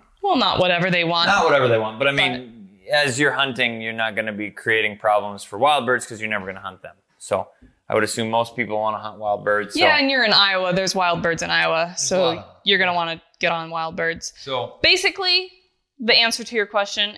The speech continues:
Speaker 1: is
Speaker 2: collar conditioning
Speaker 1: collar conditioning
Speaker 2: sounds
Speaker 1: to
Speaker 2: like it needs
Speaker 1: recall
Speaker 2: work.
Speaker 1: sounds like it needs a little more work,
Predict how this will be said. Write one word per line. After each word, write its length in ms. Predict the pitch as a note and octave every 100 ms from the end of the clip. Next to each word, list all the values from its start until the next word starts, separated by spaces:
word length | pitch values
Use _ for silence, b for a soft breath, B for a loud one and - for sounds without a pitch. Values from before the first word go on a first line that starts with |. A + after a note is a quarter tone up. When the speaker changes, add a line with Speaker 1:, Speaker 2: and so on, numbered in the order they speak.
| -
Speaker 1:
is 560 | F#3+ E3 F3 A#3+ - - _ _ _ _ _ _ _ -
Speaker 2:
collar 220 | A2 A3
conditioning 220 | G#3+ G#3+
Speaker 1:
collar 280 | - D#4+ -
conditioning 460 | C4 A#3+ C4 C4
Speaker 2:
sounds 40 | C4
Speaker 1:
to 40 |
Speaker 2:
like 80 | C4
it 40 | A#3+
needs 180 | A3+
Speaker 1:
recall 320 | G#3 A3+ A#3 A#3
Speaker 2:
work. 100 | -
Speaker 1:
sounds 340 | A#3 G3 F#3+
like 140 | G3 F#3+
it 60 |
needs 220 | F3 F3+
a 40 | F3+
little 220 | F3+ F3+
more 220 | F3+ F3+
work, 440 | F3+ F3 F#3+ -